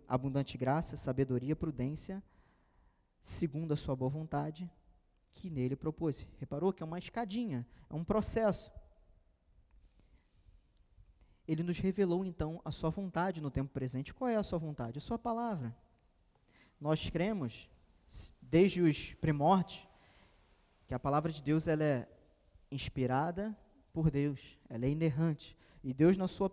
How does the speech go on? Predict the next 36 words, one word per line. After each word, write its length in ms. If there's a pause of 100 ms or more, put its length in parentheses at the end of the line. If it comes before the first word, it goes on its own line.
(120)
soberania, 680
preservou 800
esses 260
escritos 520 (420)
para 240
nós 380
hoje 320 (240)
e 60
para 200
o 40
seu 180
povo 480
durante 400
toda 180
a 20
história. 460 (520)
E 80
ele 120
nos 160
revelou 460
a 20
sua 160
vontade, 540
porque 420 (480)
para 180
aquele 460
que 240
não 540
anda 200
com 200
Deus, 320
que 120
não 220
conhece 420
a 60
Deus, 460